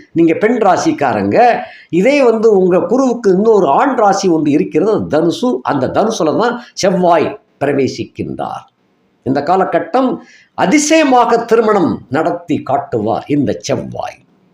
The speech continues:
பெண்களுக்கு பெரும்பாலும் இந்த செவ்வாயை வச்சுத்தான் திருமணத்தை பார்க்கணும். ஆண்களை பொறுத்தமட்டில் குரு சுக்கிரன், பெண்களை பொறுத்தமட்டில் செவ்வாயும் சுக்கிரனையும் சேர்த்து பார்க்கணும்.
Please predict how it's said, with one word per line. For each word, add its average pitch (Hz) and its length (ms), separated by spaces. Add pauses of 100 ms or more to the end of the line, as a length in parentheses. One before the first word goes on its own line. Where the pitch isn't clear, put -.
(420)
பெண்களுக்கு 285 500
பெரும்பாலும் 214 600
இந்த 180 160
செவ்வாயை 185 440
வச்சுத்தான் 156 480
திருமணத்தை 165 560
பார்க்கணும். 69 540 (420)
ஆண்களை 196 400
பொறுத்தமட்டில் 180 720
குரு 175 280
சுக்கிரன், 151 560 (300)
பெண்களை 214 360
பொறுத்தமட்டில் 165 680
செவ்வாயும் 190 560
சுக்கிரனையும் 151 500
சேர்த்து 185 340
பார்க்கணும். - 540